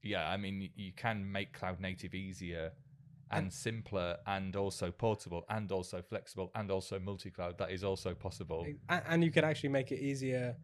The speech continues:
Speaker 2: for the teams to not even be affected by the, so you can shift it left and you can make it so simple that they're not even affected by, you know,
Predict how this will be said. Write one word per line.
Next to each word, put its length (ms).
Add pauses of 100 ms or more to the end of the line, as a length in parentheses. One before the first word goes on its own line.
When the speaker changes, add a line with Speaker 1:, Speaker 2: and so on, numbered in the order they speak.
(400)
Speaker 2:
for 160
the 460
teams 560 (120)
to 100
not 180
even 260
be 180
affected 520
by 160
the, 140
so 120
you 140
can 140
shift 340
it 100
left 380 (540)
and 220
you 100
can 200
make 260
it 180
so 280
simple 600 (340)
that 340 (300)
they're 280
not 200
even 220
affected 760 (380)
by, 540 (360)
you 100
know, 100